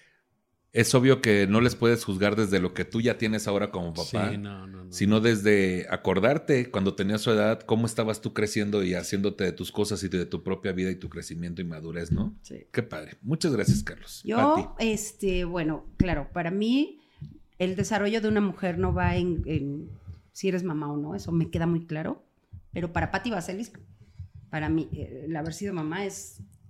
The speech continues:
Speaker 3: lo mejor que me pudo haber pasado, porque si no, no sé qué vida yo tuviera. A lo mejor no sé si fuera mejor o no, pero la que tengo me gusta.
Speaker 1: Ujú.
Speaker 3: Lo que sí es bien importante es que no pongamos en nuestros hijos expectativas que no nos corresponden.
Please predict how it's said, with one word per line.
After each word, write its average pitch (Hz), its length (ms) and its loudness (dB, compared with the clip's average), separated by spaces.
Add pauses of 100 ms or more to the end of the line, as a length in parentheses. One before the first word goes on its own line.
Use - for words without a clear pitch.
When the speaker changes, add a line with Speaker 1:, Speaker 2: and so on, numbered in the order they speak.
(340)
Speaker 3:
lo 202 140 0
mejor 175 300 -4
que 185 80 6
me 165 80 6
pudo 165 160 2
haber 156 180 2
pasado, 160 380 -4
porque 143 280 -8
si 135 120 -8
no, 147 180 -4
no 175 240 0
sé 170 160 -6
qué 175 100 -2
vida 151 200 0
yo 147 160 -4
tuviera. 160 300 -2
A - 20 0
lo 160 80 0
mejor 233 320 -4
no 220 160 -2
sé 233 100 -10
si 214 140 -8
fuera 170 240 -6
mejor 151 300 -6
o 151 60 -6
no, 165 400 -8
pero 156 200 -4
la 131 160 -4
que 147 80 -8
tengo 151 320 -12
me - 100 -14
gusta. - 380 -20 (280)
Speaker 1:
Ujú. 104 300 -4 (460)
Speaker 3:
Lo 214 180 2
que 247 80 4
sí 262 100 6
es 285 80 8
bien 311 140 12
importante 269 400 8
es - 80 -6
que 254 100 -2
no 233 320 4
pongamos 220 420 0
en 220 80 0
nuestros 175 280 -4
hijos 185 180 -2
expectativas 180 720 -8
que - 120 -6
no 160 100 2
nos 165 140 -2
corresponden. - 580 -14